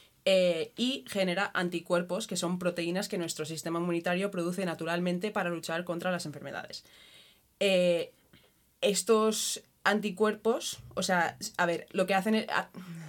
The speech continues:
perdón, <laughs> ¿vale? Porque yo tampoco soy científica, ¿eh? Esto es información que he buscado. Pero básicamente activa un tipo de glóbulo blanco llamado linfocitos que se encargan de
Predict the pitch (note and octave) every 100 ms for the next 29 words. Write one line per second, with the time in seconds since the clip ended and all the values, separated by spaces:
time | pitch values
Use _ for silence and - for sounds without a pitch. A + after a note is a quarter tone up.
0 | D3+ - F#3 D3+ - - C#4 A3+ B3 A#3+
1 | F#3+ F#3 A3+ G3+ F3+ G3+ A3+ G#3 G#3+ A3
2 | G3+ F3 E3+ E3+ - D3 F3+ F3+ F3 F#3
3 | F3+ F3+ F3 D#3+ D#3+ D#3 - D3+ - -
4 | - - - _ - G3 G3 G3+ A3+ A3
5 | A3 A3+ G#3 - G3+ F#3 F3 F#3+ G3+ F#3+
6 | F3 F#3 F#3+ G#3 G3 G#3 G#3 G#3+ A3 F#3
7 | F3+ F#3+ E3+ - - F3 F3 F3 D#3+ D#3
8 | A3+ B3+ G#3+ F#3+ - - - - - _
9 | - F#3 F3+ F3 F#3 G3 G#3 G3+ G#3